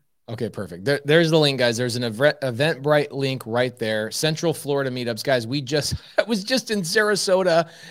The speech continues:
and Tampa and Miami literally two, two, three weeks ago. We jumped out of a plane. Twenty-seven of us jumped out of a plane. Where were you? Okay.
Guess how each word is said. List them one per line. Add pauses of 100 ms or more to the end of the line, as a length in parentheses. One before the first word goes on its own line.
(140)
and
Tampa
and
Miami
literally
two, (140)
two,
three
weeks
ago.
We
jumped
out
of
a
plane.
Twenty-seven
of
us
jumped
out
of
a
plane. (920)
Where
were
you? (1300)
Okay.